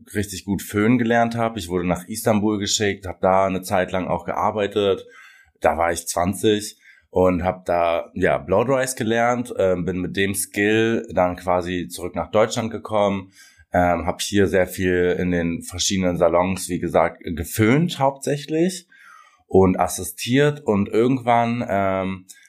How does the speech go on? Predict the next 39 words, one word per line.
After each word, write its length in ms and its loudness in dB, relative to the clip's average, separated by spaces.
hat 240 -2
mir 120 4
dann 160 2
mal 120 2
eine 140 -2
Kundin, 480 0
also 220 0
meine 420 -2
Privatkundin, 920 -2
gesagt, 460 2
„Du, 300 -2
da 140 2
gibt's 200 -4
so 80 -8
einen 100 -2
Laden, 320 4
da 100 -2
passt 320 -10
du 40 -10
vielleicht 480 -2
ganz 220 -4
gut 220 -12
rein.“ 500 2
Und 640 2
das 200 0
war 120 2
dann 160 -2
das 140 -4
Studio, 380 -2
wo 160 -12
wir 200 2
uns 160 -2
dann 180 4
auch 120 2
das 160 -14
erste 280 0
Mal 140 0
gesehen 440 -2
haben. 540 -4